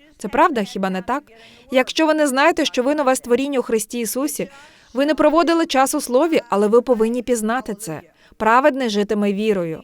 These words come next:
Алілуя. Якщо він відступить назад або зіщулиться у страху,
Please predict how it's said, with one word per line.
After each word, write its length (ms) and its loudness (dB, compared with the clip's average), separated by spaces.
Алілуя. 640 -4
Якщо 440 0
він 200 2
відступить 580 -2
назад 480 -2
або 260 4
зіщулиться 680 -2
у 140 -6
страху, 600 -4